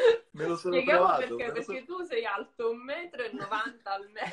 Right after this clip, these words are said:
Speaker 1: <laughs> Sì, un armadio praticamente.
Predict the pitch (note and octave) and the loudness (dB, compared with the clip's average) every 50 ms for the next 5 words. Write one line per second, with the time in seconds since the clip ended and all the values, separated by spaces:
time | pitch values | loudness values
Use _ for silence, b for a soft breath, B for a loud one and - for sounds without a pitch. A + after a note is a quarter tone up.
0 | C#5 C5 C#4+ D4 - - B3+ - - - - C#4+ D#4 F#4+ - C3+ B2 A#2+ B2 B2+ | -4 -2 -4 -4 -4 -8 -12 -12 -12 -10 -8 -8 -8 -8 -6 -4 -4 -2 0 2
1 | C3+ C#3 C#3 C3 C3 B2+ A2+ G#2 G2 G2 F#2 F2+ G2 G2 F#2 - - F2+ E2+ G2+ | 2 0 0 -2 -2 -2 -2 -2 -4 -6 -8 -8 -10 -10 -10 -10 -14 -16 -14 -12
2 | G2 F#2+ F#2+ F#2 F#2 F2+ E2+ E2+ - _ | -12 -12 -12 -12 -12 -14 -16 -16 -18 _